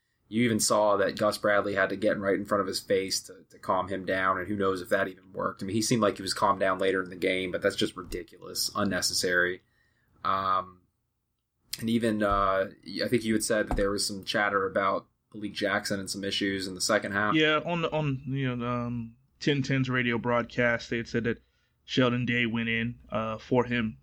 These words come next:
Speaker 2: the start of the third quarter. Didn't look like, uh, Malik Jackson was injured,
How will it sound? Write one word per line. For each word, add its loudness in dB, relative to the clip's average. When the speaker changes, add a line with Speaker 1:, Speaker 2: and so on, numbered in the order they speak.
Speaker 2:
the -4
start 0
of -4
the -8
third 0
quarter. 0
Didn't -2
look -6
like, 0
uh, -4
Malik -6
Jackson -2
was -4
injured, 2